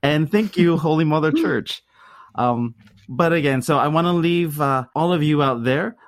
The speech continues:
Speaker 1: by encouraging you to, uh, go to our website, urban picks dot com. Oh, and I want, I w-,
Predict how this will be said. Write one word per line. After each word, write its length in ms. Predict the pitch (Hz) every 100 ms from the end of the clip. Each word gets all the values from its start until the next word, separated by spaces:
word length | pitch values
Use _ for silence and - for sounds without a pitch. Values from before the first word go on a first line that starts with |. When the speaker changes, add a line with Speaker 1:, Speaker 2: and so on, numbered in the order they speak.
| _
Speaker 1:
by 300 | - 139 135
encouraging 840 | 127 139 - 240 240 190 196 196
you 340 | 165 165 214 214 _ _ -
to, 480 | - 175 156 156 151
uh, 200 | 143 139
go 220 | 127 160
to 60 |
our 280 | 160 147 139
website, 500 | 143 147 175 190 208 - _ _ _ _ _ _ -
urban 340 | 139 143 143
picks 240 | 143 135
dot 260 | - 143 -
com. 380 | - 139 156 175 - -
Oh, 220 | 302 262
and 80 | 220
I 80 |
want, 340 | 202 202 226 214 -
I 60 | -
w-, 160 | 170